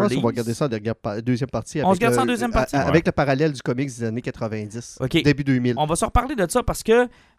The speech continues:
Speaker 2: moi, je pense qu'il y a beaucoup d'éléments qu'il faut tenir compte là-dedans avant de dire que c'est la faute de l'industrie ou que c'est de la faute des gens qui sont, qui se présentent pas. Euh,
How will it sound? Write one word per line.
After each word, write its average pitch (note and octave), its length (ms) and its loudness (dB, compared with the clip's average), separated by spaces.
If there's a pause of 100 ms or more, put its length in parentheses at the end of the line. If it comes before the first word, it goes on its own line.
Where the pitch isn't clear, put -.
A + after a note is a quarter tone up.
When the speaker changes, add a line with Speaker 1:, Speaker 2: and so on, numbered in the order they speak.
Speaker 2:
moi, A3+ 160 2
je - 60 -6
pense B3+ 260 -2
qu'il G3 260 0
y C#3+ 80 0
a C#3+ 40 6
beaucoup F#3 280 -2
d'éléments E3 380 0
qu'il - 80 -10
faut - 140 -4
tenir D3 240 -8
compte D#3+ 260 -4
là-dedans B2 380 -2
avant C#3+ 260 -4
de D3 100 -6
dire C#3+ 160 -8
que - 60 -12
c'est - 80 -10
la A#2+ 140 -6
faute D3 180 -8
de B2+ 60 -6
l'industrie B2+ 480 -10
ou C#3+ 100 -6
que - 80 -14
c'est C#3 120 -8
de A#2+ 60 -12
la A#2+ 100 -8
faute C#3+ 200 -8
des A#2 200 -8
gens C#3 280 -6
qui - 80 -14
sont, A2+ 320 -10
qui - 140 -12
se - 80 -8
présentent A#2 480 -8
pas. D3+ 180 2
Euh, - 40 -8